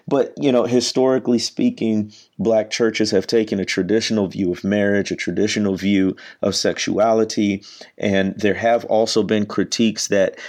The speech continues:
that even at what some would look at as the shining moment for the Black church, the, the twentieth century civil rights movement, they would look back at the, the civil rights movement and critique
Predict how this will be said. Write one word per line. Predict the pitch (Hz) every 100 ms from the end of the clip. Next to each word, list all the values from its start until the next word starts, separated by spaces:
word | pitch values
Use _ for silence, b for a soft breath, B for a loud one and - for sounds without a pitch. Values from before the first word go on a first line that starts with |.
| B
that | - 98 -
even | 123 120 120 113 -
at | 101 92 95
what | 98
some | - - - 123 123 113
would | 101 90
look | 98 110 110
at | 92 85 78 -
as | - 90 90 85
the | - 98
shining | 92 - - 104 107 98 90
moment | 92 104 95 82 -
for | - 98
the |
Black | 87 90 85
church, | - 98 85 - -
the, | - -
the | 95 -
twentieth | - 110 107 104
century | - 101 - 92 87
civil | - 110 92
rights | 95 104 - 101
movement, | 82 71 67 - B B B B
they | 101
would | 92 95
look | 110 104
back | 95 104 107
at | 98
the, | - 92 90
the | 98
civil | - 107 90
rights | 98 107 -
movement | 101 90 98 -
and | 95
critique | - 92 - - 131 117 107